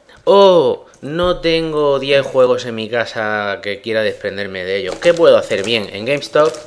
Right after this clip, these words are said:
son gente abierta, flexible, entonces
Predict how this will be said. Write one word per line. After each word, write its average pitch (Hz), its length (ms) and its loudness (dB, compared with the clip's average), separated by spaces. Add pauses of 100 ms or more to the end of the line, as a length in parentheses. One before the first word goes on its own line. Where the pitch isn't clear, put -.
(320)
son 113 420 -4
gente 117 300 -4
abierta, 127 380 0
flexible, 147 680 -4 (100)
entonces 110 560 -6